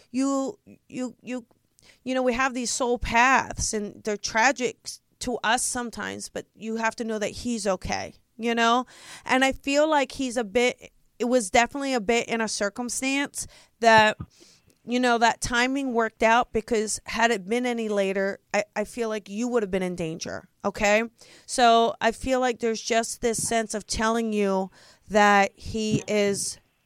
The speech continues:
okay. He wants to let you know that he's okay. He wants to let you know how much,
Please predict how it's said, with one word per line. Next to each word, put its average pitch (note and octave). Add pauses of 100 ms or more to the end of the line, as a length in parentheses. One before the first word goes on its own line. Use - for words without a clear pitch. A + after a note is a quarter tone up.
okay. G#3
He F#3
wants G3+
to G#3
let G3+
you G3+
know G3+
that F#3+
he's G#3+
okay. G3+ (360)
He A#3
wants A#3
to C4+
let A3+
you A3+
know G#3+
how G#3+
much, G#3+